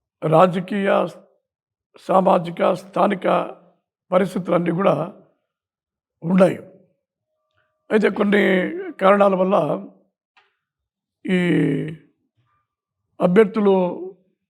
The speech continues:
ఆ, మార్పు వల్ల విజయావకాశాలు, ఆ, దెబ్బతిన్నాయి. అంటే అభ్యర్థులు మార్చడం అంటే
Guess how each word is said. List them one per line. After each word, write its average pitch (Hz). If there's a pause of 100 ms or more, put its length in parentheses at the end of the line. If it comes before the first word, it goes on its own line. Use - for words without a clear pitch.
(260)
ఆ, 185 (100)
మార్పు 180
వల్ల 196 (760)
విజయావకాశాలు, 190 (1300)
ఆ, 185 (600)
దెబ్బతిన్నాయి. 180 (120)
అంటే -
అభ్యర్థులు 208
మార్చడం 208
అంటే 202